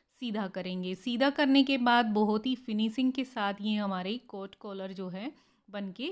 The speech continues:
रेडी हो जाता है। अब हमने जो अंदर वाला हिस्सा है उसको अंदर की तरफ फोल्ड करना है। वो खुला वाला हि-,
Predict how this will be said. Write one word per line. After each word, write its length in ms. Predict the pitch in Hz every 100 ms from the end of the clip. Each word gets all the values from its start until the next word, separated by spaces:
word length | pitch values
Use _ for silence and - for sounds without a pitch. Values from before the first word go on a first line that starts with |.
| 381
रेडी 320 | 208 226 214 196
हो 120 | 196
जाता 280 | 185 170 175
है। 180 | 175 175 - - _ -
अब 160 | 269
हमने 320 | 311 294 302 294
जो 120 | 294 -
अंदर 300 | 220 220 240
वाला 240 | 262 262 254
हिस्सा 400 | 247 226 - 214
है 200 | 214 262 - _ _ _ -
उसको 300 | 226 - 262
अंदर 280 | 254 240 226
की 120 | 226
तरफ 280 | 254 240 240 -
फोल्ड 240 | 226 240
करना 340 | - 247 226 226
है। 220 | 226 233
वो 140 | 220 220
खुला 360 | 208 220 214 226
वाला 240 | 233 214
हि-, 200 | 208 208